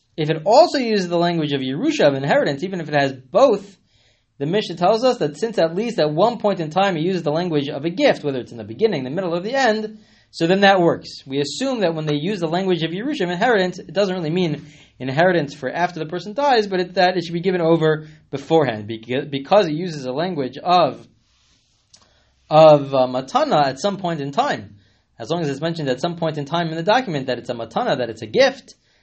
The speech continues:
so then even if it also uses the language of Yerusha, that it's inheritance, uh, we would assume that the person meant that,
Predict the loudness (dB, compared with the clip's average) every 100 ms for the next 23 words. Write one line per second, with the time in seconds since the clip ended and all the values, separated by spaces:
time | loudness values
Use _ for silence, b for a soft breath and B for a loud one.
0 | _ -10 -10 -8 -8 -6 -6 0 0 0
1 | -4 -20 _ _ _ -20 -2 4 4 4
2 | 0 0 0 -2 -2 -2 -2 -4 -4 -2
3 | 0 0 0 0 -2 -8 -8 -10 -6 0
4 | 2 2 0 -4 -16 _ _ _ -4 -2
5 | 0 2 0 0 -2 2 6 6 4 -4
6 | -14 -8 -6 -4 -4 -4 -6 -10 -6 -4
7 | -4